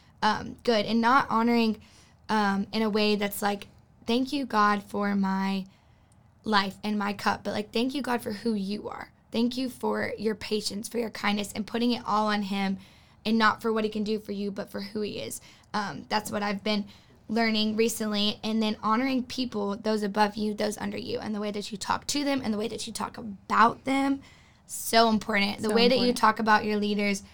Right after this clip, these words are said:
Speaker 1: um, and those above you and those who you lead is so important, um, 'cause you can hurt and hinder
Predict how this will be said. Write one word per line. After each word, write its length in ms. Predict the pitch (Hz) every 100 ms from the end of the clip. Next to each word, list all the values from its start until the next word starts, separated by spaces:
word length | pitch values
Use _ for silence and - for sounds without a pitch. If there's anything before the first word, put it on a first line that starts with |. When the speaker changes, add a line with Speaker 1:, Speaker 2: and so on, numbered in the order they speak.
| - - _ -
Speaker 1:
um, 380 | 220 208 190 202 -
and 160 | 226
those 160 | 220 214
above 300 | 214 208 202
you 160 | 202 202
and 260 | 220 285
those 200 | 262 254
who 100 | -
you 180 | 233 220
lead 360 | 202 214 208 196 - - -
is 140 | 220 220
so 240 | 226 220
important, 480 | 202 214 202 190 190 -
um, 420 | 202 190 - - - _ _ _ _ - -
'cause 160 | 233 208
you 80 |
can 180 | 240 226
hurt 380 | 220 - 220 220
and 140 | 214
hinder 440 | 202 214 214 208